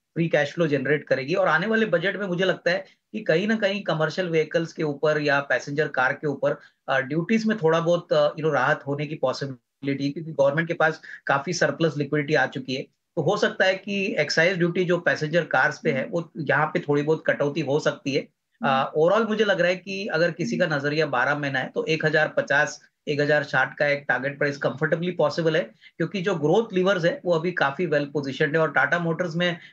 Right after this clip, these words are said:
Speaker 1: मुझे लगता है, अगर दूसरे auto companies के कंपैरिजन में अगर देखें, तो valuations relative पॉइंट of terms में भी काफी अट्रैक्टिव लग रहे हैं। तो, अ, Tata Motors जरूर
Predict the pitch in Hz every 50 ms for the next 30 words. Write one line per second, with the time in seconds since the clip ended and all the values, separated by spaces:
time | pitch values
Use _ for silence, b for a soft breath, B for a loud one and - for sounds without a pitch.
0 | B B 165 160 170 160 151 - - 160 156 160 156 143 143 143 139 - 170 180
1 | 170 156 160 - 170 160 - 151 143 139 160 160 160 147 - 165 143 156 139 135
2 | - 151 147 151 147 160 160 151 147 139 147 139 135 135 127 123 - 139 113 -
3 | - _ _ _ - - 165 151 147 147 160 175 170 196 196 180 170 151 147 147
4 | 160 170 170 220 214 214 - 170 165 165 165 160 165 160 160 160 160 165 160 160
5 | - 151 143 143 143 147 151 151 202 - - 139 127 - - 165 165 175 - -
6 | - 131 131 - - 143 127 120 110 113 117 - - 156 147 - B B B B
7 | - - 135 135 127 - 151 156 190 190 185 180 175 180 185 170 151 156 156 170
8 | 175 170 -